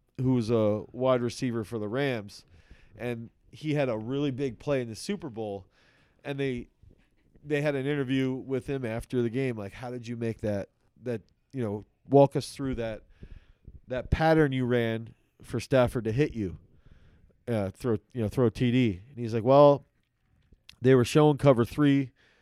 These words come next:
but on his first two steps, I knew they were in cover two.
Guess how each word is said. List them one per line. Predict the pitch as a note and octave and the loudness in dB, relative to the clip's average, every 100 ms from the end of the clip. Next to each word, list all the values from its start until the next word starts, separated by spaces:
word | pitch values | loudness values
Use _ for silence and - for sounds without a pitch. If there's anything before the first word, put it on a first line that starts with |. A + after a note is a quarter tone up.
| _ _ C3 | _ _ -2
but | C3+ | 0
on | C3 | 2
his | A#2 | -2
first | - D3+ C#3 - | -2 0 0 0
two | D3+ B2 | 0 0
steps, | - C#3+ C3 C3+ | 2 2 2 -2
I | A#2+ | 0
knew | C3+ C3 | 2 4
they | B2 | 4
were | A#2 | 4
in | A2+ | 0
cover | - C3+ A2 | 0 2 2
two. | - - C#3+ A#2 | 0 4 6 6